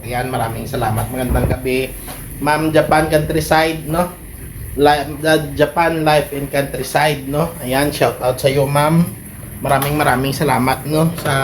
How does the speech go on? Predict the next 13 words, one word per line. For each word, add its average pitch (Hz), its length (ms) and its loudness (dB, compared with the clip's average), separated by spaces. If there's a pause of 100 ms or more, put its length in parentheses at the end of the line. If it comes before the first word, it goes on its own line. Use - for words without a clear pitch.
(760)
palipad 160 560 0
mo 156 160 0
sa - 80 -4
pakulay. 135 720 0
Ayan, 127 320 0
ito 123 160 -8
po 131 160 -8
yung 117 160 -6
pakulay 110 400 -10
niya. 120 160 -4
Maraming 117 320 -2
salamat 107 560 -6
po - 160 -8